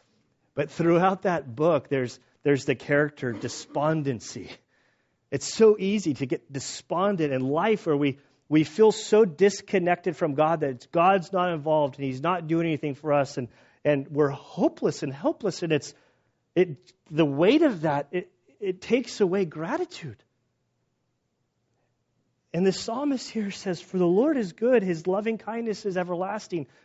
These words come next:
Don't lose sight of that. "And his faithfulness to all generations."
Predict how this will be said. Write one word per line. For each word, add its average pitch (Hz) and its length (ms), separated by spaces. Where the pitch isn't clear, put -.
Don't 214 260
lose 202 180
sight 202 360
of 233 140
that. 190 340
"And 185 100
his 202 200
faithfulness 202 840
to 190 120
all 202 360
generations." 185 1120